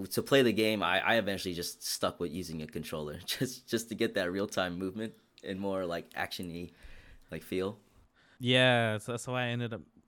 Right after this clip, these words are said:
Speaker 2: getting it on a PlayStation, 'cause it's, it's just,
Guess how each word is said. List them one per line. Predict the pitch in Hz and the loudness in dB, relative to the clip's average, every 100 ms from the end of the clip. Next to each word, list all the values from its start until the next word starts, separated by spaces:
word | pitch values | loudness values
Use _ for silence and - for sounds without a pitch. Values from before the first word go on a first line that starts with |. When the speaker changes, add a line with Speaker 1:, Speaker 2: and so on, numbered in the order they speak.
| _ _ 110 | _ _ -8
Speaker 2:
getting | 110 110 110 | -6 -4 -4
it | 107 | -4
on | 104 101 | -4 -4
a | 95 92 | -6 -8
PlayStation, | - 104 101 101 92 92 87 | -8 -8 -8 -8 -10 -10 -12
'cause | 95 92 87 - - | -8 -8 -8 -12 -10
it's, | 92 - - | -12 -12 -14
it's | - - | -12 -8
just, | - 113 - - | -4 -4 -6 -16